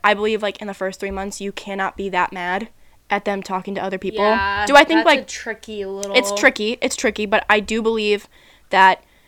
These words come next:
Speaker 1: you have to give people the benefit of the doubt in that aspect. Um, there are things that I have said no on that I don't like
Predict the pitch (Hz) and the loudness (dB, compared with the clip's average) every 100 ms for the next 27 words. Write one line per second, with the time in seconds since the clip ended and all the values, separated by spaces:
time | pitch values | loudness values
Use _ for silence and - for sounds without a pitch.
0 | _ _ _ _ 208 240 269 254 262 - | _ _ _ _ -4 2 8 8 8 0
1 | 233 208 214 214 247 226 226 202 202 196 | 0 2 2 0 -8 -6 -4 -2 -2 -2
2 | 214 202 208 190 185 170 196 - 208 190 | -4 -4 -4 -2 0 2 0 -4 -8 -4
3 | 185 190 202 202 - 214 214 - - - | -2 -2 -2 -6 -2 -2 -2 -10 -18 -20
4 | _ _ _ - 311 330 320 339 330 311 | _ _ _ 6 8 8 10 10 10 4
5 | 302 226 220 - 214 208 202 202 - - | 4 8 6 6 2 4 0 -2 -6 -20
6 | _ _ _ _ _ - - 220 202 196 | _ _ _ _ _ -10 2 4 4 0
7 | 175 262 285 - - 202 190 269 - - | 0 -2 -4 -12 -2 0 0 -4 -6 -4
8 | 214 202 190 - 156 220 - - | -2 -2 -6 -4 -2 -2 -6 -16